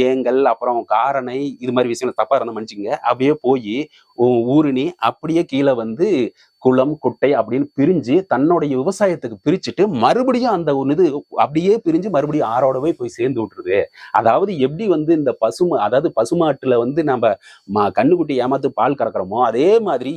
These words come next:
ஏரி, குளம், குட்டை அப்படின்னு சொல்லி பிரிச்சு கொண்டாந்து மறுபடியும் விவசாயத்துக்கு,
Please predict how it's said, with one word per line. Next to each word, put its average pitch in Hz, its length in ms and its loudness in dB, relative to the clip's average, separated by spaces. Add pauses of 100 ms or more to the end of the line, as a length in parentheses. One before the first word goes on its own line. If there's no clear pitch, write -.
(140)
ஏரி, 147 280 2
குளம், 135 300 0
குட்டை 143 300 -4
அப்படின்னு 123 360 -2
சொல்லி 113 200 -8
பிரிச்சு 180 360 0
கொண்டாந்து 113 400 -2
மறுபடியும் 165 420 0
விவசாயத்துக்கு, 143 560 -2